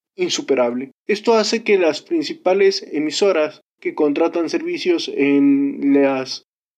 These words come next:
eh, transmisores de Tashkent sean la N H K de Japón, Transworld Radio, esta emisora religiosa, y la B B C de Londres, además de una serie de emisoras clandestinas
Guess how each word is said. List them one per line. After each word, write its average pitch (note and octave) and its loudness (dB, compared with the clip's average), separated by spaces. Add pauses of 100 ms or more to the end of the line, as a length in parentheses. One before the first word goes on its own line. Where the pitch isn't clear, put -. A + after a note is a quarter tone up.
(140)
eh, C#3+ 0
transmisores E3 2
de F3+ 4
Tashkent F#3 0
sean F#3 2
la D3 4
N D#3+ 0
H D#3+ -2
K F3 0
de E3+ 0
Japón, G#3+ -2 (340)
Transworld D#3 2
Radio, F#3+ 4
esta E3 -2
emisora C#3+ -2 (120)
religiosa, G3 0 (220)
y D#3 -8
la D#3+ 4
B D#3 4
B D#3+ 2
C E3 -2
de D#3 2
Londres, C3+ -2 (260)
además F3+ 0 (280)
de D#3 2
una D#3+ 2
serie E3+ 2
de D3+ -2
emisoras D3 0
clandestinas G3 0